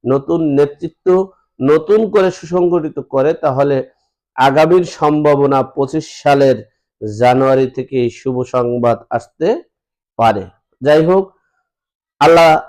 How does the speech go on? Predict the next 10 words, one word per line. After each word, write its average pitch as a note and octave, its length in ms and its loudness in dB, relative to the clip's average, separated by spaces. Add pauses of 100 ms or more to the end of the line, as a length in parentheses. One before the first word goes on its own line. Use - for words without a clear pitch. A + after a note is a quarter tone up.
(220)
আমাদের D3+ 340 2 (200)
সকলের F3 520 2 (160)
হেদায়েত D3+ 440 2
নসিব D#3 300 -4 (100)
করুক, F3 260 -2 (240)
সকলকে F3 500 -2 (340)
বোঝার C#3 400 0
তৌফিক C#3+ 400 -2
দান D3 160 -4 (120)
করুক। F3+ 260 -2